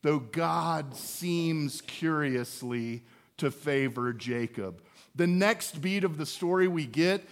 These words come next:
these two have grown to young adulthood, and Esau is described as strong and virile and hairy. He comes into the tent one day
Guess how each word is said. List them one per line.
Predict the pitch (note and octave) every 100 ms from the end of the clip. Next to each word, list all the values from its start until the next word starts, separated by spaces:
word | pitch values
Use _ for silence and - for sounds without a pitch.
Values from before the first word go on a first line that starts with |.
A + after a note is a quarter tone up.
| - -
these | F3+ E3
two | - G3+ G#3+
have | G3 D3+ A#2+
grown | D3 F3 F#3+ F3
to | D#3+
young | C#3+ E3 F#3 F3+
adulthood, | C3+ D3 E3 D#3 D#3+ D#3 E3 D3 - - -
and | E3+ F3 F3
Esau | A3+ B3 - G#3 G3 F#3
is | D#3
described | D#3 D3+ - F3 F3+ F3+ E3 C#3+
as | C3+
strong | - - - F3+ F#3+ F#3 E3 C3+ C3
and | C3+ C3+ A2+
virile | D3 G3 G3 E3+ C#3+ C3 A#2 - -
and | E3+ D#3
hairy. | C#3 F#3 F3+ E3 C#3 A#2+ - - -
He | - G#3
comes | G#3 A3+ B3+ A#3 E3+
into | G#3 G#3 - F#3+
the | E3
tent | D#3+ - G3 F#3 E3 - D#3
one | E3 E3 D#3
day | D#3 D#3 E3